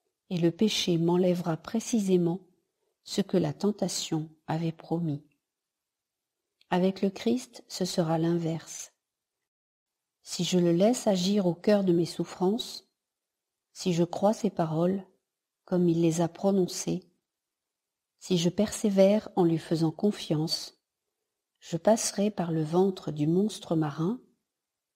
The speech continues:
mais il m'offrira exactement ce qu'il m'avait promis.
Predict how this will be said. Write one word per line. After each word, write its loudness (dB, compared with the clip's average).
mais 0
il 4
m'offrira 0
exactement -2
ce -4
qu'il 0
m'avait 2
promis. -4